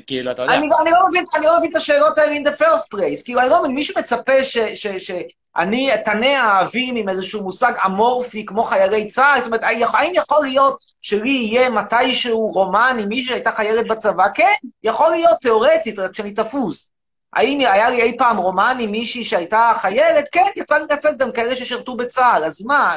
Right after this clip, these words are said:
Speaker 2: אני לא מבין כאילו את הקטע. האם, האם שירות בצבא פוסל בן אדם בשביל להיות איתי בקשר? התשובה היא לא. לא בקשר רומנטי, לא בקשר עסקי, לא בקשר חברי,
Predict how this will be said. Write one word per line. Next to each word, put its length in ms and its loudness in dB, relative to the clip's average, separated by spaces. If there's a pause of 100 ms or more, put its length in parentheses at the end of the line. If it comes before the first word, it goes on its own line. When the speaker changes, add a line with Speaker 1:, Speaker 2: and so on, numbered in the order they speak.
Speaker 2:
אני 100 0
לא 80 0
מבין 140 -6
כאילו 160 -10
את 60 -4
הקטע. 440 0 (420)
האם, 340 0
האם 180 0
שירות 320 -4
בצבא 400 0
פוסל 560 0
בן 140 0
אדם 380 0
בשביל 280 -8
להיות 180 -4
איתי 180 -10
בקשר? 520 -4
התשובה 280 -2
היא 220 0
לא. 380 2 (220)
לא 100 -4
בקשר 360 -2
רומנטי, 460 0
לא 100 -2
בקשר 440 -6
עסקי, 440 -12
לא 100 -2
בקשר 360 -6
חברי, 500 -8